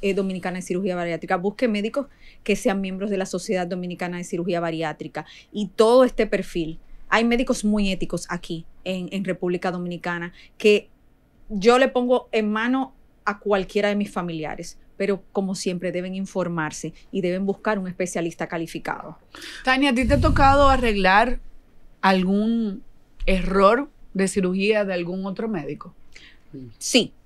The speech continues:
Speaker 1: y no solo de este país, de otros países, porque la gente entiende que en este país es que se cometen los errores. Aquí se opera muy bien en República Dominicana. Entonces, de otros países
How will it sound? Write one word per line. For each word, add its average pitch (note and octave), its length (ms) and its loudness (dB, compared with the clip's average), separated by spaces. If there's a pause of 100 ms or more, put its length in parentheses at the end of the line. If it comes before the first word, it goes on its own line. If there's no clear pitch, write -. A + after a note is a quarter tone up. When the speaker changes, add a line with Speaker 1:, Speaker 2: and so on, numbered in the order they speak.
(420)
Speaker 1:
y C4+ 140 6
no A#3 120 4
solo B3+ 240 4
de A#3+ 80 4
este A#3 180 2
país, G3 520 -2
de G#3 160 4
otros G3+ 300 0
países, - 680 -4
porque G#3 240 0
la G#3 120 4
gente G#3 340 -2
entiende G#3+ 760 0 (360)
que A#3 300 8
en A#3 160 6
este C4 300 6
país G#3+ 600 2 (560)
es A3+ 160 2
que A3 260 6
se G#3+ 140 0
cometen G3 360 -2
los G3 140 -4
errores. G3+ 280 -2
Aquí F3+ 140 -8
se - 80 -2
opera G3 240 0
muy F3+ 340 0
bien - 380 -8
en F#3 100 -12
República F3+ 500 -4
Dominicana. E3+ 560 -6 (220)
Entonces, G#3+ 420 0
de A3+ 140 10
otros A#3 340 4
países F#3 760 2